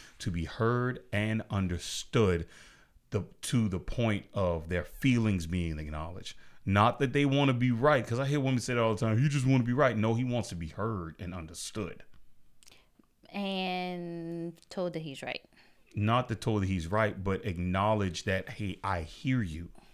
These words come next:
Speaker 2: That's not enough.
Speaker 1: Yeah, well, it's not enough if the woman belittles him or does not make an effort to change. But I will always stand firm on this belief that a man will have to find himself changing more in a relationship than a woman does.
Speaker 2: 'Cause y'all need more work.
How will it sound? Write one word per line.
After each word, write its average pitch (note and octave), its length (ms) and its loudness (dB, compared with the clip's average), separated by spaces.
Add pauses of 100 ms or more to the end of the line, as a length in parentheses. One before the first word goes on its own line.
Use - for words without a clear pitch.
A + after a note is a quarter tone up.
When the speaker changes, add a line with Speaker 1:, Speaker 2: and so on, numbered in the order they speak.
(220)
Speaker 2:
That's B3 200 -8
not F3+ 160 -8
enough. D3+ 400 -14 (560)
Speaker 1:
Yeah, D3+ 380 2
well, C#3+ 260 6
it's C3+ 140 0
not D3+ 180 6
enough B2+ 320 2
if A2+ 120 -4
the G#2 100 2
woman G#2+ 580 2
belittles G#2+ 480 2
him A#2+ 160 2
or G#2 140 4
does F#2+ 300 4
not G2+ 240 2
make F#2 160 -2
an G2+ 80 -6
effort F#2+ 280 -2
to F2+ 80 -10
change. G#2 440 -2 (400)
But A2 120 4
I B2 120 2
will C#3 140 4
always C3+ 480 4
stand C3 280 0
firm B2 300 4
on G#2+ 60 2
this G#2+ 140 2
belief F#2+ 380 0
that F#2 140 0
a F2 40 -4
man G#2 320 0
will G2+ 100 0
have G2 300 0
to F2 80 -6
find G#2 400 -2
himself G2 440 -2
changing G#2+ 480 -2
more G2+ 260 2
in G#2+ 100 0
a G#2+ 40 2
relationship F2+ 680 -2 (320)
than G2+ 220 2
a F#2+ 60 4
woman F2 320 0
does. D#2 140 -4
Speaker 2:
'Cause - 120 -2
y'all D4 160 2
need D4 140 0
more D4 160 -2
work. G4+ 320 -6